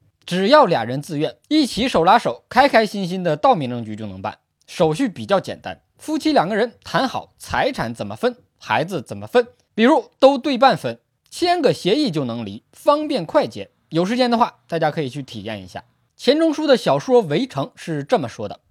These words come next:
：“婚姻就像一座围城，城外的人想冲进去，城里的人想逃出来。等二零二一年民法典一颁布，城里的人想逃出来可就没那么容易了。”民法典对协议离婚是这么规定的：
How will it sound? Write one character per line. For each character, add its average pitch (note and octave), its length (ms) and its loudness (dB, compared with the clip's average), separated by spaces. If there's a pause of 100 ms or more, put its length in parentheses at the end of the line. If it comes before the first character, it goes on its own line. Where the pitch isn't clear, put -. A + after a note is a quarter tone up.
(160)
：“婚 D#4+ 180 -2
姻 D4 300 0
就 A3+ 160 -4
像 D#3+ 260 -4
一 B2 80 -6
座 B2 320 -4
围 G2 200 -8
城， E2 260 -18 (260)
城 B3+ 200 -2
外 E4+ 140 8
的 G3 100 0
人 G#3 240 0
想 F#2 260 -8
冲 A#3+ 240 -4
进 C4+ 140 -2
去， - 160 -18 (180)
城 F3 220 -2
里 B3 100 0
的 C#3 100 -2
人 C3 220 -4
想 F2+ 320 -16
逃 F#2 260 -8
出 F3+ 140 -10
来。 F2 140 -16 (240)
等 G#3 180 2
二 C#4+ 240 8
零 A#3 220 0
二 C#4 120 4
一 C4 140 0
年 F#3+ 260 -2
民 D4+ 300 -4
法 A#3 260 0
典 C3+ 300 -6
一 C#3 60 -4
颁 G#2 220 -8
布， A2 180 -16 (320)
城 C#4+ 240 -2
里 B3 80 0
的 A#3 100 0
人 B3 140 0
想 G2 260 -8
逃 C#3 380 -2
出 C#4+ 160 -4
来 A2 100 -4
可 - 180 -14
就 G#2+ 120 -8
没 G2 160 -8
那 A2 80 -8
么 G2 100 -8
容 E2+ 220 -14
易 F#2+ 80 -12
了。” F2+ 140 -14 (240)
民 C#4+ 200 0
法 D4+ 160 2
典 A3 240 -4
对 A#3 240 -2
协 D3+ 320 -6
议 D4 140 -2
离 C#3 160 -6
婚 A#2 240 -12
是 C#3+ 260 -10
这 C#4 160 -6
么 D#3+ 100 -6
规 A2 140 -12
定 G2 180 -16
的： F#2 100 -20